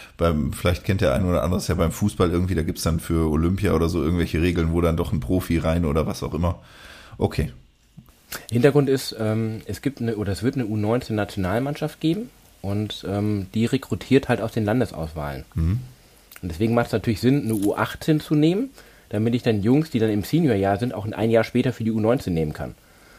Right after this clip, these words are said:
Speaker 2: Weil es
Speaker 1: Mhm.
Speaker 2: macht ja wenig, wenn ich jetzt U neunzehn Teams habe und nächstes Jahr eine U neunzehn Nationalmannschaft habe, dann kann ich halt einen Großteil der Spieler gar nicht
Speaker 1: Mhm.
Speaker 2: mitnehmen,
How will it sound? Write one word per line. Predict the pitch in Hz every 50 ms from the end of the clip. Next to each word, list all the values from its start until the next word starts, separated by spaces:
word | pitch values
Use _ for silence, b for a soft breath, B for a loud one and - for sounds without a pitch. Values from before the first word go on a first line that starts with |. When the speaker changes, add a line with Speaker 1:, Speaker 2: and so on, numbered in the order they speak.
| b b b b b b b b -
Speaker 2:
Weil | - 92
es | 90
Speaker 1:
Mhm. | 98
Speaker 2:
macht | 113 120 -
ja | 110 90
wenig, | 110 123 131 127 -
wenn | 117
ich | 107 101
jetzt | 117 - 110
U | 101
neunzehn | 98 101 120 143 156 - 107 95
Teams | - - 110 101 - -
habe | 104 98 110 110 139 117
und | 107 104
nächstes | 107 120 - - 117 -
Jahr | 113 113
eine | 110 - 85 95 104 104
U | 101 104
neunzehn | 104 110 127 147 156 - 110
Nationalmannschaft | 104 92 - 95 92 90 92 98 95 - 101 92 -
habe, | 113 110
dann | - 98 90
kann | - 107
ich | 107 98
halt | 110 101
einen | 95
Großteil | 85 98 110 - - 107
der | 101 98
Spieler | - - 107 107
gar | 95 107 104
nicht | 90 85
Speaker 1:
Mhm. | -
Speaker 2:
mitnehmen, | 117 - 76 73 -